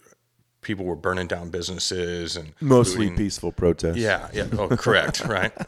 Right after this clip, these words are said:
Speaker 1: Uh, you and I would be in the pokey for a year and a half if that, if we broke a window in a storefront.
Speaker 2: Uh-huh.
Speaker 1: But, uh, anyway, I, I think there's a lot of collusion going on with,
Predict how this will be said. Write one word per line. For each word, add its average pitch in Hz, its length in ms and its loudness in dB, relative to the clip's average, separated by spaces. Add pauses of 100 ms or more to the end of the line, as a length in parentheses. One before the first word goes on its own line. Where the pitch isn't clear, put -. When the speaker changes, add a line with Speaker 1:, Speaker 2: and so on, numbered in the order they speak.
(220)
Speaker 1:
Uh, 98 200 -6
you 98 140 -6
and 95 80 -4
I 95 140 -4
would 87 280 -10
be 92 180 -4
in 85 80 -8
the 85 80 -10
pokey 90 360 -2
for 82 340 -10 (500)
a 101 60 -6
year 85 260 -4
and 76 80 -6
a 76 40 -10
half 82 300 -10
if - 80 -16
that, 80 200 -14
if 92 140 -10
we 92 80 -6
broke 85 360 -4
a - 20 -6
window 78 240 -8
in 78 60 -10
a 80 40 -8
storefront. 78 520 -10 (100)
Speaker 2:
Uh-huh. 92 320 4
Speaker 1:
But, 95 160 2
uh, 87 320 -2 (540)
anyway, 95 520 -2 (300)
I, 147 280 -10 (360)
I 139 160 -2
think - 880 -8 (240)
there's 98 240 -4
a 90 60 -6
lot 90 180 -2
of 82 80 -4
collusion 85 460 -6
going 82 300 -10
on 78 360 -12 (280)
with, - 600 -6